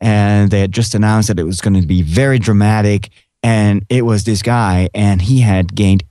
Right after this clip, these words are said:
everything back. He had actually, you know, right after winning the show,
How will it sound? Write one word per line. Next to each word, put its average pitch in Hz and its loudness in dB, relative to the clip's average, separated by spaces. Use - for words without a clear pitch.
everything 135 0
back. 98 -4
He 104 -4
had 95 -2
actually, 107 -2
you 117 0
know, 107 0
right 120 0
after 120 -2
winning 120 0
the 117 -4
show, 110 -2